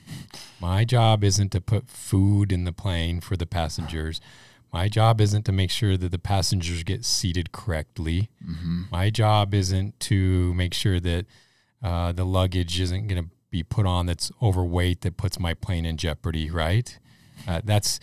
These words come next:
Speaker 1: I have other people around me that have those responsibilities to do it. Could you imagine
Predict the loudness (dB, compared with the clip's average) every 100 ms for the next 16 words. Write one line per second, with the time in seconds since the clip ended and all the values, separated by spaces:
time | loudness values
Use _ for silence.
0 | -12 -18 2 6 8 6 4 2 6 8
1 | 6 6 2 4 2 4 6 6 8 6
2 | 4 2 0 -2 -6 _ -6 -2 0 2
3 | 2 0 -2 -2 0 0 -2 -4 -2 -2
4 | -4 -6 -4 -2 -2 -4 -10 -20 -20 -20
5 | -2 4 6 8 8 6 6 4 4 0